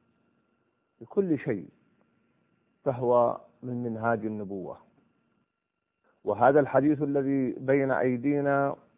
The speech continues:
واستمعنا إلى قراءته ينقل صورة واقعية عملية عن منهاج النبوة في جوانب كثيرة،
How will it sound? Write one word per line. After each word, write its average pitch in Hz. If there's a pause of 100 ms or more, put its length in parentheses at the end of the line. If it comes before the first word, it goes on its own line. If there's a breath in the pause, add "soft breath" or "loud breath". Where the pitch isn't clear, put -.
(440)
واستمعنا 131
إلى 123
قراءته 139
ينقل 139 (220)
صورة 139 (220)
واقعية 135
عملية 123 (500)
عن 131
منهاج 113
النبوة 127 (1500)
في 139
جوانب 139
كثيرة، 139